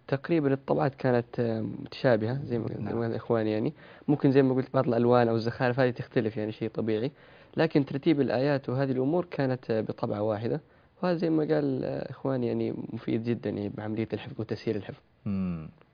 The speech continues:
Speaker 2: طيب، يعني الآن إحنا نرى من، آه، خلال تجاربكم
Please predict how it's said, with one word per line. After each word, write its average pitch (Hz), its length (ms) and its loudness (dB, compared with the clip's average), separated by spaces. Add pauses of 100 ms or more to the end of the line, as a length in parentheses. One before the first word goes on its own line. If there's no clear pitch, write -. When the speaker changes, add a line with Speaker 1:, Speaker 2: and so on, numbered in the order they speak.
(720)
Speaker 2:
طيب، 131 280 6
يعني 160 240 4
الآن 208 240 2
إحنا 165 440 0
نرى 160 380 4
من، 131 380 0
آه، 107 340 -2
خلال 139 340 0
تجاربكم 117 720 2